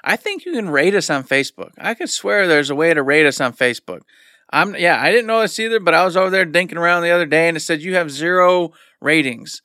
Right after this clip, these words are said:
So you know what? There must be a way to do something on Facebook that rates us. So if you guys are smarter than me, which I'm sure you are, go over to Facebook and figure that out and get us ratings on Facebook as well.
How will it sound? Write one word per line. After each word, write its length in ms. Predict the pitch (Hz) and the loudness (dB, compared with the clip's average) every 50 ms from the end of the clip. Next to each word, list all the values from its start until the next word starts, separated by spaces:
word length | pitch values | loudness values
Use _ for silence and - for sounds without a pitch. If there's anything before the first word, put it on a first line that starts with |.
| _ _ _ _ _ _ _ _ _ _ | _ _ _ _ _ _ _ _ _ _
So 160 | - - 175 | -8 -4 -2
you 120 | 165 160 | 0 0
know 120 | 160 170 185 | 2 2 2
what? 300 | 190 202 214 - - _ _ _ | 2 2 2 2 0 _ _ _
There 180 | - 156 165 185 | -2 0 0 0
must 260 | 190 196 202 196 - | 2 0 -2 -2 -4
be 160 | - 214 214 | -4 -2 0
a 100 | 208 202 | 0 0
way 580 | 202 202 208 208 202 185 151 139 135 135 131 _ _ _ _ | 0 0 0 0 2 2 0 0 -2 -6 -10 _ _ _ _
to 100 | - 151 | -18 -8
do 260 | 143 170 185 185 170 | -6 -4 -4 -4 -6
something 480 | - - - 202 202 190 - 180 160 147 | -4 -2 -2 -2 -2 -2 -4 -6 -4 -4
on 100 | 139 131 | -4 -4
Facebook 480 | - 160 170 170 - - - 139 127 | -2 -2 -2 -2 -4 -6 -8 -8 -6
that 200 | - 139 110 80 | -4 -4 -4 -2
rates 320 | 107 131 147 165 160 - - | -4 -4 -4 -4 -6 -8 -10
us. 280 | - - - - - - _ _ _ _ _ _ _ _ | -12 -12 -14 -16 -18 -18 _ _ _ _ _ _ _ _
So 360 | - - - 196 190 185 185 | -8 -2 0 2 2 2 0
if 180 | - 170 139 | -2 -4 -6
you 160 | 139 151 196 208 | -6 -10 -10 -4
guys 260 | 214 208 202 196 170 | -2 -2 -2 -2 -4
are 60 | 180 | -6
smarter 420 | 156 - - 180 175 180 185 185 | -8 -8 -8 -4 -2 0 0 0
than 200 | 175 160 151 143 | -2 -4 -6 -6
me, 400 | 147 175 190 175 135 135 131 131 _ _ | -6 -6 -6 -6 -8 -10 -12 -14 _ _
which 220 | - 156 170 - - | -12 -10 -8 -6 -6
I'm 100 | 147 143 | -6 -6
sure 260 | - - - 170 170 | -8 -8 -8 -6 -6
you 220 | 170 156 143 135 | -6 -6 -8 -6
are, 400 | 139 160 175 160 127 120 110 - - _ _ _ _ _ _ _ | -4 -2 -2 -2 -4 -6 -10 -16 -20 _ _ _ _ _ _ _
go 120 | - - 170 | -6 -4 -2
over 140 | 208 226 214 | -2 -2 -4
to 40 | |
Facebook 600 | 185 - - 190 220 220 - - _ 127 123 117 - _ _ _ _ _ | -6 -4 -4 -2 -2 -2 -4 -6 _ -6 -6 -6 -6 _ _ _ _ _
and 160 | _ - 131 - | _ -14 -12 -6
figure 240 | - 196 190 190 | -4 -2 -2 2
that 240 | 185 190 202 220 202 | 2 4 4 4 4
out 180 | 156 123 131 151 | 4 2 0 -2
and 80 | 165 | -2
get 100 | 160 175 | -4 -4
us 120 | 170 160 - | -4 -4 -2
ratings 320 | 185 180 185 190 190 170 | 0 0 0 0 -2 -4
on 140 | 175 175 160 | -4 -6 -4
Facebook 500 | 160 - 196 220 - - - 151 151 - | -4 -4 -4 -4 -6 -6 -6 -8 -6 -6
as 120 | 165 151 | -8 -6
well. 280 | 156 190 208 190 156 - | -4 -2 -2 -2 -4 -6